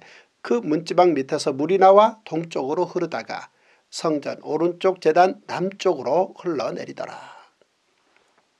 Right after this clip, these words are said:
둘째, 성전에서 흘러나오는 물은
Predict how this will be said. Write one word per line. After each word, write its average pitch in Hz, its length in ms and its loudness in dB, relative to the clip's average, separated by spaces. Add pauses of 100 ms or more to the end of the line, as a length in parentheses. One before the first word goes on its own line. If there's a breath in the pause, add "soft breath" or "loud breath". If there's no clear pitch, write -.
(760 soft breath)
둘째, 175 260 0
성전에서 233 560 6
흘러나오는 170 440 6
물은 147 320 2